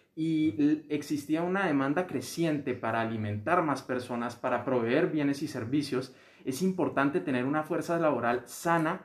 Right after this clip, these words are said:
y preparada para laborar en cualquier momento. Las drogas ciertamente son como mínimo un obstáculo para lograr ese objetivo. Entonces,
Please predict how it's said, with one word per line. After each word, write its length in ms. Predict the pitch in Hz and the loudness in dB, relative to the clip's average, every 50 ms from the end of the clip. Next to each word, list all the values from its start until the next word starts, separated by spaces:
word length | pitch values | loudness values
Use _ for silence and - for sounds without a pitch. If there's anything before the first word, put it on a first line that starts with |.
| - _ _ _ - | -14 _ _ _ -8
y 160 | 147 147 147 | -8 -6 -4
preparada 680 | 143 - 147 143 139 - 135 120 120 123 143 165 165 | -2 0 0 0 2 2 2 4 4 4 4 4 2
para 180 | - 175 156 139 | 2 2 2 4
laborar 360 | 127 123 120 117 113 113 131 | 2 2 2 0 -2 -2 -2
en 100 | 160 170 | -2 -4
cualquier 380 | 165 143 123 110 107 - 123 131 | -4 -6 -6 -6 -4 -4 -6 -4
momento. 440 | 147 160 196 214 190 - 127 104 104 - - _ | -4 -4 -4 -4 -6 -6 -8 -10 -10 -14 -18 _
Las 280 | - 120 131 127 123 123 | -10 -8 -6 -6 -2 0
drogas 600 | 143 156 175 175 143 120 131 147 - - - _ _ _ _ _ | 2 4 4 4 4 2 0 0 -4 -12 -18 _ _ _ _ _
ciertamente 1160 | - - - - 143 151 151 160 170 - 190 185 185 180 175 170 - 190 202 220 - - - _ _ | -18 -14 -12 0 4 4 4 4 4 2 2 4 4 4 2 0 -2 -2 -4 -4 -6 -12 -18 _ _
son 680 | - - - - - 156 151 156 170 185 190 185 - - _ _ _ _ _ _ _ _ | -20 -18 -16 -4 0 2 2 4 4 2 0 -2 -8 -18 _ _ _ _ _ _ _ _
como 240 | - 170 170 165 160 | 0 2 4 4 6
mínimo 340 | 165 180 196 233 254 220 175 | 6 6 6 6 6 6 4
un 140 | 156 156 170 | 4 4 2
obstáculo 560 | 185 180 - - 226 214 214 220 202 185 - | 0 -2 -4 -4 -6 -4 -2 0 0 0 2
para 180 | - 135 131 127 | 2 0 0 0
lograr 300 | 127 117 123 127 135 165 | 0 0 0 0 0 0
ese 160 | 170 - 196 | -2 -2 -2
objetivo. 540 | - 127 120 113 - 233 226 127 - - - - - _ _ _ _ | -2 -2 -4 -6 -4 -2 -2 -2 -2 -4 -10 -18 -20 _ _ _ _
Entonces, 720 | - 156 151 - 170 170 165 190 220 220 - - - - _ | -8 -6 -2 0 0 2 2 2 2 0 -2 -4 -10 -16 _